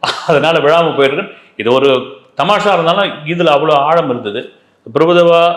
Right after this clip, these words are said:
நயன்தாரா காதலை பத்தி பேசினாங்க, அதற்காக வந்து அவங்க வந்து ஒரு மதமே மாறினாங்க. அப்புறம் அந்த காதல்ல வந்து ஒரு முறிவு ஏற்பட்டது. அதன் பிறகுதான் ஸ்ரீ ராம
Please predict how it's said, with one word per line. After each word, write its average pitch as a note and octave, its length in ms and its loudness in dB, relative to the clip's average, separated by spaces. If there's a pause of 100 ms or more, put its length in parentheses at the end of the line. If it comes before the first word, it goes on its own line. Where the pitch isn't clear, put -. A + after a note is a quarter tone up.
நயன்தாரா C#3+ 640 -4
காதலை C3 320 0
பத்தி A#2+ 200 -4
பேசினாங்க, B2 440 -4
அதற்காக B2 400 -4
வந்து A#2+ 220 -10
அவங்க A#2 200 -12
வந்து A2+ 340 -14
ஒரு B2 140 -10
மதமே B2 680 -14
மாறினாங்க. A#2 560 -8
அப்புறம் C#3 380 -2
அந்த B2+ 60 -6
காதல்ல B2+ 480 -4
வந்து A#2+ 200 -10
ஒரு G#2 140 -8
முறிவு B2 340 -8
ஏற்பட்டது. A2+ 400 -6
அதன் D3+ 260 -4
பிறகுதான் F3 640 -4 (160)
ஸ்ரீ C3+ 220 -8
ராம D3+ 560 -2